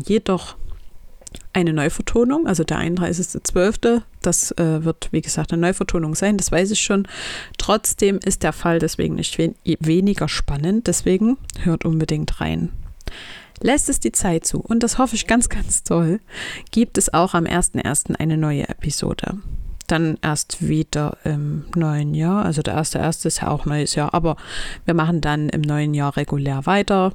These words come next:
mit dem siebten ersten. Ähm, genau, da erscheint <laughs> die, die nächste, übernächste, überübernächste neue Episode.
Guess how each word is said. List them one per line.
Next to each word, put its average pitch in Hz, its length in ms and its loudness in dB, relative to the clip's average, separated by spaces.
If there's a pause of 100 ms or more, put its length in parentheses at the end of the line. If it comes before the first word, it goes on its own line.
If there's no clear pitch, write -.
mit - 420 -2 (280)
dem 147 240 0
siebten 180 380 2
ersten. 156 500 -2 (760)
Ähm, 151 280 0 (180)
genau, 147 220 0 (180)
da 147 100 0
erscheint 165 300 2 (120)
<laughs> - 120 0
die, 233 140 2 (300)
die - 160 0 (640)
nächste, 165 340 -2
übernächste, 175 520 0
überübernächste 180 720 2
neue 160 200 2
Episode. 185 520 2